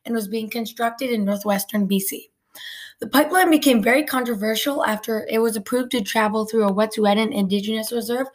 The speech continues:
towards Kitimat, where the gas would later be shipped to Asian customers. It was a significant e-, economic opportunity for Canada.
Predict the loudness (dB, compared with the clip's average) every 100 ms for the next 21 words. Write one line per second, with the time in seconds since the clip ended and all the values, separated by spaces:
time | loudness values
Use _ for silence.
0 | -18 -20 _ -6 0 0 0 2 4 6
1 | 6 4 2 2 4 4 4 4 2 4
2 | 4 4 4 2 2 2 0 -2 -4 -2
3 | -2 -2 -4 -4 -6 -8 -14 -20 -20 _
4 | _ _ _ _ _ -18 2 6 8 8
5 | 10 10 8 6 0 2 0 -2 -2 -2
6 | 2 6 6 4 2 0 2 0 0 0
7 | -2 -4 -10 -4 -2 -2 -6 -14